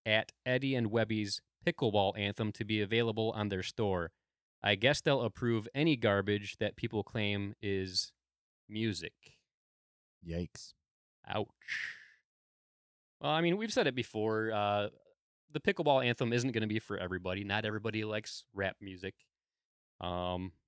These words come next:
Speaker 1: so, I mean, I, I appreciate the feedback. I appreciate the comment, but, I mean, it hurts a little bit inside.
Speaker 2: Hmm. I mean, haters are gonna hate.
Speaker 1: Yeah.
Speaker 2: What are you gonna do?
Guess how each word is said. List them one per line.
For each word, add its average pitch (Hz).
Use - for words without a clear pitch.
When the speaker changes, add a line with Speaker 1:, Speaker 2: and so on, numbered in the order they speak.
Speaker 1:
so, 92
I 101
mean, 113
I, 147
I 165
appreciate 180
the 147
feedback. 147
I 135
appreciate 117
the -
comment, 101
but, 95
I -
mean, 277
it 302
hurts 208
a 160
little 143
bit 110
inside. 104
Speaker 2:
Hmm. 156
I 107
mean, 117
haters 147
are 139
gonna 139
hate. 107
Speaker 1:
Yeah. 110
Speaker 2:
What 113
are 120
you 113
gonna 104
do? 85